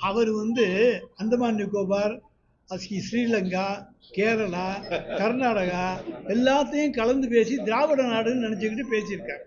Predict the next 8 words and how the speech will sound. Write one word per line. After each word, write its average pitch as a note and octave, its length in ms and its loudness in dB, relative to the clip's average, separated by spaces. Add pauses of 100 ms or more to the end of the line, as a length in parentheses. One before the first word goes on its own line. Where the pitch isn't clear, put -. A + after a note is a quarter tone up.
(440)
திராவிட C#4 400 4
நாடு A#3+ 340 4 (460)
அரசியல் B3+ 460 2
அப்படியெல்லாம் A3 600 -2
அசெம்பிளி A#3 380 -2
அது G3+ 260 -6
ஒண்ணும் A3+ 220 -2
கிடையாது. F#3 380 -4